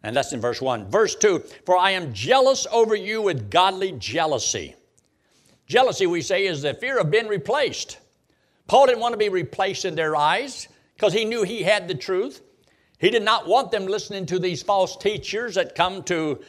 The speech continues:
spew their legalism. So he says,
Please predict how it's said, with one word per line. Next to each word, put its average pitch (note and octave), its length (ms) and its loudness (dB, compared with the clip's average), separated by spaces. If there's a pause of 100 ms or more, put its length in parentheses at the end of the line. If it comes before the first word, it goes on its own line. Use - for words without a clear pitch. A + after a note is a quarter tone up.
(680)
spew G#3 480 -2
their E3 480 0 (460)
legalism. F3+ 760 0 (1200)
So - 120 -8
he B2 60 -4
says, A#2+ 360 -4